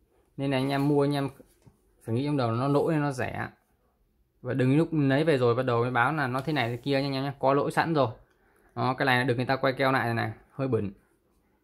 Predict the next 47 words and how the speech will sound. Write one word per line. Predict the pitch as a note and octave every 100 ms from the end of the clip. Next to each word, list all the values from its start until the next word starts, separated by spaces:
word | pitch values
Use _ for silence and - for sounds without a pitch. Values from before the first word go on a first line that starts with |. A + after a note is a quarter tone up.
| _ _ _ _ _ _ _ _ _ _
Phôi | - C#3+ C#3+
ngon, | C#3+ C#3 A#2 - - _ - -
đầu | A#2
bu | B2+ C3+
ngon, | C#3 C#3 C3 C3
à, | C3+ C3+ C3 C3 B2+
phôi | - D3
rất | D#3+
là |
ngon | C#3+ C#3+ C#3+
nhá. | D#3 - _ _ _ _ _ -
Đề | C#3 A#2
ba | B2+ C3
ngon, | C3+ C3 A#2+ _
thiếu | C3 C3
mất | C#3+ C3+
mấy | C3 C#3
khoen | C#3 B2
trên | A#2+
đầu. | A2 G#2 - - - - - _ _
Không | - C3+
bình | B2+
thường | A#2
con | A#2+
này | A2+
sẽ | A#2+
bán | A#2+
khoảng | C3
tầm | A2
chín | - B2 C3+
trăm. | D3+ C3+ C3 _ _ _ _ _ _
Giờ | A#2+
bớt | G#2+ C3+ -
ba | C3+
trăm | C3 B2
rưỡi | A#2 C#3
để | A2+
cho | B2+
em | B2
sửa | A2+ G#2
khoen, | C3 B2 A#2+ -
còn | A#2 G#2+ A2
năm | A#2
trăm | A#2 A2+
sáu | - A#2
mươi | B2+
nghìn. | B2+ A2